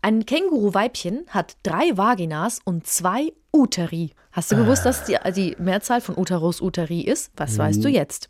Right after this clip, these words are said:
Speaker 2: So.
Speaker 1: Zwei der Vaginas führen zu der Gebärmutter und lassen das Sperma die Eier erreichen.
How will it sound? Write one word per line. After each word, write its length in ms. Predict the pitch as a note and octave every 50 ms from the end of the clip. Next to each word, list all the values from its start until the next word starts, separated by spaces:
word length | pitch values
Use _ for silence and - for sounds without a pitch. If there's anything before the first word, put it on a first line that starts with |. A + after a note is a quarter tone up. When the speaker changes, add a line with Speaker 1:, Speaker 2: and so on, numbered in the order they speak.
| - -
Speaker 2:
So. 280 | - A#2+ B2 D#3+ F3 - - - - - - - - - _
Speaker 1:
Zwei 320 | - - G3 A3 B3 D#4+ F#4
der 180 | F4 A3+ E3
Vaginas 600 | D#3+ D#3 D#3 D#3+ F3 E3 D#3+ E3+ C#4+ - - - _
führen 360 | _ - - B3+ C#4 D4 D#4+ F#4+ G4 -
zu 300 | - - B3+ A#3+ B3 A3+
der 300 | G#3+ F#3+ F3 E3 D#3+ D#3
Gebärmutter 640 | - D3+ D3 D#3 C#3+ D3+ E3+ F3+ G3 - D4+ F#4 G#4 - _ _ _ _
und 280 | - G3 A#3+ D4+ - -
lassen 400 | F#3+ F3+ F#3 - B3+ C4+ D#4 - _ _ _ _ _ -
das 180 | F3 E3+ -
Sperma 340 | - - F3 E3+ F3 A3 A#3+
die 160 | A#3 B3 -
Eier 220 | F3 F3+ F3+ F3 E3
erreichen. 540 | - D#3 - D3+ C3+ B2+ - - C3 C3